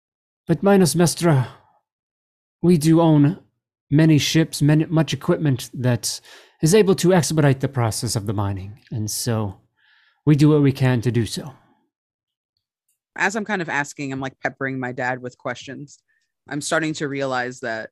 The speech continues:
Speaker 2: you know, this is the first time I've had this conversation with him about being excited for, um, the family business,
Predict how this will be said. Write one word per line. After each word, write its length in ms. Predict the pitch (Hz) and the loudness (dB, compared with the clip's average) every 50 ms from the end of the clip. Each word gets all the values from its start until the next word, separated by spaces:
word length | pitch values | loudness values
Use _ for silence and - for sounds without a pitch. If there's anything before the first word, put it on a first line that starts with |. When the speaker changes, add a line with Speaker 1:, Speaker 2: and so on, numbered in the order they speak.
| _ | _
Speaker 2:
you 80 | - 123 | -14 -14
know, 140 | 117 113 113 | -12 -12 -12
this 140 | 123 175 190 | -12 -12 -10
is 80 | 196 | -8
the 80 | 185 190 | -8 -8
first 320 | - - 147 139 143 - | -6 -4 -4 -4 -4 -4
time 180 | - 147 131 127 | -6 -6 -6 -6
I've 100 | 120 - | -8 -8
had 220 | - 117 113 117 | -6 -8 -8 -8
this 100 | 120 - | -12 -18
conversation 720 | - - 127 123 120 113 110 - 113 110 - - 139 143 | -12 -10 -10 -10 -10 -12 -12 -10 -12 -14 -12 -12 -14 -14
with 140 | 147 156 - | -14 -14 -12
him 320 | 180 175 180 190 196 196 _ _ _ _ _ _ _ _ _ _ _ _ | -12 -12 -10 -12 -14 -16 _ _ _ _ _ _ _ _ _ _ _ _
about 320 | - 131 123 131 120 - - | -14 -10 -6 -6 -6 -6 -6
being 240 | 127 127 127 123 117 | -10 -10 -10 -10 -12
excited 560 | 107 _ - - 131 123 117 123 123 123 135 | -14 _ -14 -12 -12 -10 -10 -10 -14 -14 -18
for, 600 | _ - 123 117 110 113 113 107 104 139 139 _ _ _ _ _ - | _ -18 -16 -14 -12 -12 -12 -12 -14 -16 -20 _ _ _ _ _ -20
um, 380 | 127 127 127 123 120 123 - _ _ _ _ _ | -20 -20 -20 -20 -20 -20 -20 _ _ _ _ _
the 60 | _ 139 | _ -16
family 320 | - 139 123 123 120 117 | -12 -12 -10 -10 -12 -12
business, 540 | 117 117 113 - 139 139 143 147 _ _ | -12 -12 -14 -12 -12 -14 -14 -14 _ _